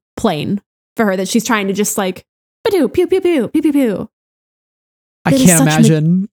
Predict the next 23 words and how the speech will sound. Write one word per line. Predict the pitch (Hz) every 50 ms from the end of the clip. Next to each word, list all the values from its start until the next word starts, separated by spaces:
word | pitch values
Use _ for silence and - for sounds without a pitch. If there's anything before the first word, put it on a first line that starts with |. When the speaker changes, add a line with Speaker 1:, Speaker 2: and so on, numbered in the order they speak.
| _ _
Speaker 2:
<laughs> | _ -
Speaker 1:
it's | - - - - 214 - - - 269 196
such | - - 320 302 - -
meticulous | 302 240 - 320 294 - 285 277 269 269 - 262
work, | 254 247 190 196 -
right? | 233 226 226 -
Like, | 226 226 208 - - -
sound | 226 - - 240 226 233 262 254 -
editing | - 208 214 214 233 233 226
is | 214 208 185
so | - - - - 226 202 202 202 208 208 208 202 196 190
vital. | 175 175 180 170 165 151 165 175 - _
Sound | - - 220 214 208 196
mixing | 190 190 185 - 208 196 180 180 185 - _ _ _ _ _ _ _ _ _ _ _ _ _ - - -
is | - 208 -
so | - - - - 226 226 240 240
vital | 196 196 196 196 185 180 180 202 _ - - - - - _ _ -
to | - - 240 214 202
making | 196 196 208 214 220 214 247 247 226
these | 208 208 196 -
worlds | 196 196 196 190 180 180 185 - - - _ - _ _ _ -
feel | 220 208 208 190 185 - - 196 -
real. | 196 190 170 - - 208 196